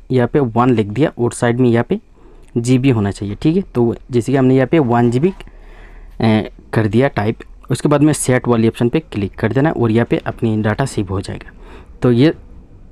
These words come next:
सेट डेटा लिमिट ये इनेबल करने से क्या होगा कि अपने मोबाइल डेटा लिमिट को सेट करने से क्या होगा कि अपने फ़ोन में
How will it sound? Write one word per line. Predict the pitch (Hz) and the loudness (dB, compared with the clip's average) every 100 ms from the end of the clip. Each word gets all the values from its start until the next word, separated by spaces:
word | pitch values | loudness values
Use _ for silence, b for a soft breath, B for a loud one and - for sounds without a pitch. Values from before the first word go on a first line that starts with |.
| - - 139 | -20 -8 -6
सेट | 127 151 156 | 0 0 2
डेटा | 165 175 | 2 4
लिमिट | 151 160 170 - - | 4 4 0 -6 -4
ये | 131 127 127 | 0 4 4
इनेबल | 127 147 | 4 2
करने | - 131 | 2 0
से | 131 139 | 2 0
क्या | 127 123 | 2 2
होगा | 110 | 0
कि | 110 120 | 0 -2
अपने | 113 117 | 0 2
मोबाइल | 117 120 135 | 2 2 0
डेटा | 143 | 2
लिमिट | 135 120 127 | 2 2 2
को | - | -2
सेट | 147 127 | -2 -2
करने | 147 127 | 0 0
से | 131 | 0
क्या | 135 139 | 0 0
होगा | 139 143 | 2 0
कि | - | 0
अपने | 127 135 127 | -2 0 0
फ़ोन | - 135 | 2 2
में | 156 | 2